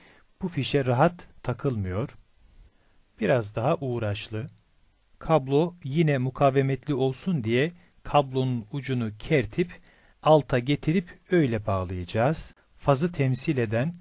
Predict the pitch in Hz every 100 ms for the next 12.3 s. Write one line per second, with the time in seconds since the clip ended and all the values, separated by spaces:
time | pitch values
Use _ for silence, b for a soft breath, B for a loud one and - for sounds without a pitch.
0 | - - 110 151 139 104 104 - - 120
1 | 117 104 104 143 - 117 98 87 104 139
2 | - - _ _ _ _ - - 151 147
3 | 175 175 135 131 156 - 135 - - 131
4 | 127 120 120 143 165 - 123 131 131 127
5 | 131 139 107 - 113 110 113 107 113 104
6 | 90 85 85 82 117 - - - _ _
7 | _ _ _ _ _ _ _ _ _ _
8 | _ _ _ _ - 135 110 - 202 -
9 | 127 127 120 165 160 131 123 131 135 139
10 | 139 175 - - 123 113 110 107 139 170
11 | - - _ _ - 131 127 113 98 90
12 | 87 107 156